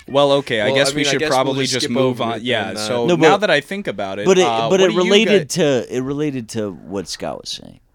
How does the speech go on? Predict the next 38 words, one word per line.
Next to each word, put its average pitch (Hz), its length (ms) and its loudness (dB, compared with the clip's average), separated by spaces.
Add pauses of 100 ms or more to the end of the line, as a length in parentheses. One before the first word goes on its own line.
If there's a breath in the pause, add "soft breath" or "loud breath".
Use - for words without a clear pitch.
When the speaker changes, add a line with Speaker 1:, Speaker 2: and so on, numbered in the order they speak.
(180)
Speaker 3:
where 107 200 -4
it - 20 -4
Speaker 2:
Okay. 95 100 -4
Speaker 3:
was 95 160 -10
like, 90 160 -8
Speaker 1:
Well, 151 140 -8
so - 180 0
I 143 120 2
wanna 139 80 -2
Speaker 2:
Well, 196 120 0
I, 151 60 2
Speaker 1:
hear 143 180 2
Speaker 3:
it 143 40 6
was 135 100 4
Speaker 1:
it. - 20 4
Speaker 3:
like, 135 140 4
Speaker 1:
Just 156 140 2
Speaker 3:
it - 20 4
Speaker 1:
give 165 60 4
Speaker 3:
was 160 100 4
Speaker 1:
it 165 40 4
a - 40 6
Speaker 3:
like 143 80 2
some 190 160 4
Speaker 2:
I 175 40 2
already 170 140 2
Speaker 1:
chance. 147 120 -4
Speaker 2:
made 113 40 -4
my 131 120 -4
dream, 120 300 -8
Speaker 3:
well, 156 140 2
Speaker 2:
like, 110 200 -10
very 139 340 -4
specifically. 120 760 -10
Speaker 3:
Yeah, 175 200 2
but 120 340 -2
this 147 240 2
is, 139 260 -4